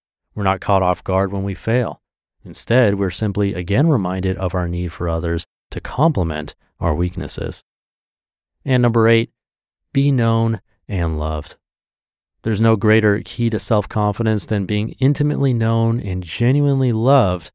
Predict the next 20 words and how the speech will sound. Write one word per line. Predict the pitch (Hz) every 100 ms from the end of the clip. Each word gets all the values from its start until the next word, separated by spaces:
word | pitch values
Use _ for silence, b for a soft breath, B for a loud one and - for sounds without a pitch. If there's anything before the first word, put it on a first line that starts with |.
| _ _
by | - 85
another. | 78 76 78 76 - _ _ _ _ _ _ -
Allowing | 98 90 101 104
another | 98 101 90
human | 101 104 95
being | 87 98 110
into | 104 92
the | 87
deepest | 82 110 113 95 -
depths | 90 98 -
of | 98
our | 90 80
heart | 87 107 143
is | 117 85 -
one | 104 113
of |
the | 101
single | - - 131 127 123
most | 113 110 -
difficult | - 127 131 117 117